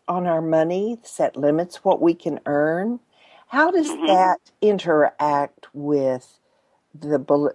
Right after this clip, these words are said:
Speaker 1: the belief that money is energy? Do you understand my question?
Speaker 2: I absolutely do. It's almost like we, we tend to have a thermostatic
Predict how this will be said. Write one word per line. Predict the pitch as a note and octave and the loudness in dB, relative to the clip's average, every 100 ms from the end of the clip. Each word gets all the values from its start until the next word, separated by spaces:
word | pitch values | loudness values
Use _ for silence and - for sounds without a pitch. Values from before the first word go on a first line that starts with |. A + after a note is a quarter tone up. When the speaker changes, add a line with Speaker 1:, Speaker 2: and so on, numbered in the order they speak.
| - | -8
Speaker 1:
the | D3 D3+ C#3+ C3 G#2+ _ _ _ _ - - D3 | -4 -2 0 -2 -6 _ _ _ _ -20 -18 0
belief | D#3+ D3+ E3 D#3+ _ | 2 4 2 0 _
that | D3 - _ _ _ _ - - | 0 0 _ _ _ _ -16 -10
money | E3+ F3 E3 D#3+ D3 | -2 2 2 2 0
is | D3+ C3+ - | -2 -2 -4
energy? | D#3 D3 C3 A#2 G#2+ C2+ - _ _ _ _ _ _ _ _ | -2 0 -2 -4 -8 -8 -12 _ _ _ _ _ _ _ _
Do | G3 | 0
you | G3+ | 4
understand | G#3+ A3+ A3 A3 G3 | 4 2 -2 -2 0
my | E3+ | -2
question? | E3 F#3 F#3 - G#3+ A3+ - _ _ _ - - - - | -2 -4 -4 -10 -14 -14 -18 _ _ _ -20 -20 -14 0
Speaker 2:
I | G#3 | 2
absolutely | A#3+ - A3+ A3+ A3 G#3+ G#3 | 2 -2 -12 -10 -8 -8 -4
do. | G#3+ | -2
It's | F#3+ - | -2 2
almost | A3+ A#3 C4 C#4 - | 2 2 -2 -10 -6
like | G#3+ G#3 - - | -6 -6 -10 -16
we, | G3+ G3+ - | -12 -12 -12
we | - - | -14 -6
tend | B3 C4+ | -4 -2
to | C4+ - | -4 0
have | A3+ G#3+ | 2 2
a | G3+ - - | -2 -8 -10
thermostatic | G3+ G3+ G3 _ F#3+ F#3 D3 | -8 -10 -12 _ -4 -4 -6